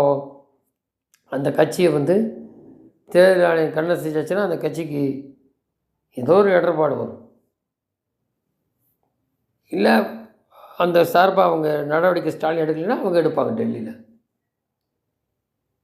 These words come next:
திருமாவளவன் சம்மந்தப்பட்டது. So எடுக்க வேண்டிய கட்டாயம். காங்கிரஸ் எம் எல் ஏ எஃப் ஐ ஆர் போட்டப்போ இதுக்கும் பண்ணியாகும். இவன் என்ன வேணா பண்ணுவான், ஓட்டுக்கா பார்த்துட்டு இருக்கணும். அது நியாயமானதா தெரியாது.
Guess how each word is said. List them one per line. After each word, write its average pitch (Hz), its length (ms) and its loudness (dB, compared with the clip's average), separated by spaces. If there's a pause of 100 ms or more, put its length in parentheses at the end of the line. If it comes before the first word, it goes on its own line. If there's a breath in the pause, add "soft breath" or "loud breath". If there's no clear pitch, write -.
(960)
திருமாவளவன் 139 440 0
சம்மந்தப்பட்டது. - 420 -10 (100)
So 202 60 -2 (300)
எடுக்க 175 240 2
வேண்டிய 151 240 0
கட்டாயம். 131 420 -4
காங்கிரஸ் 180 460 0
எம் 160 160 0
எல் 175 140 2
ஏ 170 40 2 (220)
எஃப் 151 180 -4
ஐ 151 60 0
ஆர் 139 100 -4
போட்டப்போ 165 320 -2
இதுக்கும் 180 320 -6
பண்ணியாகும். 117 340 -2 (1700)
இவன் 151 200 4
என்ன 175 160 4
வேணா 220 300 2
பண்ணுவான், 202 300 -2
ஓட்டுக்கா 180 340 -2
பார்த்துட்டு 160 300 -4
இருக்கணும். 139 260 -10
அது 135 120 -8 (1800)
நியாயமானதா 123 640 -2
தெரியாது. - 360 -12